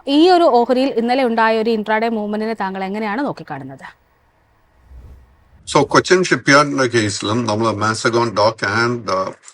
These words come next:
Speaker 2: ഗാർഡൻ റീച്ചിനോടൊപ്പം കമ്പയർ ചെയ്യുന്ന സമയത്ത് വളരെ സിമിലർ ആയിട്ട് ഒരു ബൈയിങ് ഇൻട്രസ്റ്റ് ഈ രണ്ട് സ്റ്റോക്കിലും കാണാൻ സാധിക്കുന്നത്. So, കൊച്ചിൻ ഷിപ്പ്യാർഡിന്റെ സ്പെസിഫിക് കേസ് എടുക്കുമ്പോഴേക്കും ഷോർട്ട് ടേം ബുള്ളിഷ് റിവേഴ്സൽ നടക്കണമെങ്കിൽ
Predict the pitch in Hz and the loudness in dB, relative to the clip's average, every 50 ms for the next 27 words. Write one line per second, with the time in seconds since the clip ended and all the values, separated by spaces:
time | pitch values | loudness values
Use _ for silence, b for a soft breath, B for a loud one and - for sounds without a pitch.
0 | B B B B _ - 113 117 120 123 123 123 120 110 98 107 113 113 - - | B B B B _ 0 2 4 4 4 2 0 -2 -2 -2 -4 -4 -4 -4 -4
1 | 123 117 113 117 110 107 101 101 - - 120 113 92 - 131 117 101 - 120 107 | -4 -2 -2 -2 -2 -2 -4 -6 -4 -2 -2 -2 -2 -2 -6 -8 -6 -4 -4 -4
2 | 98 - - 98 95 95 110 110 113 117 110 110 104 95 95 104 107 107 - - | -2 -2 -2 -2 0 0 0 0 0 0 -2 -4 -4 -4 -4 -4 -6 -6 -6 -6
3 | 98 90 92 87 - - - 131 143 131 104 101 113 127 127 131 151 147 - - | -4 -4 -4 -6 -6 -4 -2 -2 -2 -2 -2 0 0 0 0 0 0 -2 -2 -4
4 | 117 101 101 104 110 117 117 113 110 104 95 95 117 107 95 92 90 98 98 98 | -6 -4 -2 0 0 0 2 2 0 0 0 -2 -2 -2 -4 -4 -4 -4 -4 -4
5 | 104 107 104 98 95 101 101 - - - 107 95 95 95 90 95 98 98 104 104 | -4 -6 -6 -6 -6 -8 -8 -6 -6 -4 -4 -2 -4 -4 -6 -6 -8 -8 -6 -6
6 | 104 104 - - - 95 92 87 - - 123 127 101 92 90 90 90 92 - - | -6 -6 -6 -4 -4 -4 -4 -4 -6 -8 -8 -6 -4 -4 -4 -4 -6 -6 -4 -4
7 | 107 - 85 82 - 90 85 80 78 - - - _ _ _ _ B B B B | -4 -4 -6 -8 -12 -14 -14 -14 -14 -14 -16 -18 _ _ _ _ B B B B
8 | B B B - - 131 120 - - 123 117 - 175 165 147 - 123 110 - - | B B B -2 0 0 0 2 0 -2 0 0 0 0 0 -2 -4 -4 0 0
9 | 190 196 - 156 143 127 - - - 120 - - - 127 120 117 - - 98 - | 2 2 2 2 0 -2 -2 -4 -4 -4 -4 -2 0 0 0 2 0 -2 -2 0
10 | - 110 107 - - 120 107 95 - 95 95 95 98 95 90 120 127 135 - - | 0 -2 0 0 -2 -2 -4 -4 -6 -6 -6 -4 -4 -4 -4 -4 -4 -4 -2 2
11 | - - - - - - 156 156 139 113 98 107 117 131 143 139 - 131 110 101 | 4 4 4 2 0 -2 -2 -2 -2 -4 -4 -2 0 0 0 0 -2 -4 -6 -2
12 | - 110 113 113 - 120 113 104 98 95 101 98 - 113 107 98 92 85 104 - | -2 -2 -2 -2 -2 -2 -2 -2 -4 -6 -6 -6 -4 -4 -4 -4 -4 -4 -6 -6